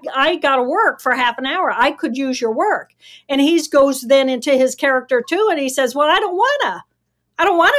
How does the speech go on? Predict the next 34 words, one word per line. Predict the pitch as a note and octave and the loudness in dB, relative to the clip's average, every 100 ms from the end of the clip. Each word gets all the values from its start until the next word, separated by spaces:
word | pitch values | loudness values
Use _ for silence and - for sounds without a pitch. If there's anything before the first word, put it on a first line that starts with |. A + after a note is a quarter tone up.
| - | 0
do | D4 | 0
that. | B3 A3 F#3 - | 0 0 -2 -2
I | |
wanna | G4 A4 | 0 2
go | E4+ D4 | 2 0
play. | C#4+ F#4+ A4 G#4+ G3+ - - | 0 2 2 2 -2 -4 -2
You | D#4 | 0
know, | C#4+ D4 F4 D4+ | 2 4 2 2
I'm, | D4 D#4+ C4+ | 0 0 -4
you're | C4 C#4+ | -6 -8
coming | - C4 C4 | -6 -6 -2
home. | C#4+ D#4 G#4+ | 0 0 -2
It's | - | -2
time | B3+ B3 | -2 0
to | B3+ | 0
go | D4 | -2
play. | D4 G#4 A#4+ | 0 -2 0
I | |
wanna | D4 B3+ | 0 0
go | C4 C#4 | 0 -2
play." | F4 G#4 F4+ F#3+ - - - | 0 0 0 -4 -14 -12 -2
And | C4+ | 0
then | C4 | 0
she | - G4 G#4 | 0 2 2
moves | E4+ C#4+ | 0 0
into | C#4+ B3+ | 0 0
her | A#3+ F#4+ B4+ | 2 2 0
character | F4 B3+ A3+ B3 A#3 | -2 -2 -2 -2 -2
too. | - B3+ | 2 2
"Well, | C#4+ A#3 | 2 0
I'm | C4+ | 0
not | D#4+ A#3 | 0 -2
happy | C4 A#3 A3 | 0 -2 0
either | B3+ G#4 G4+ B3 | 0 0 0 -2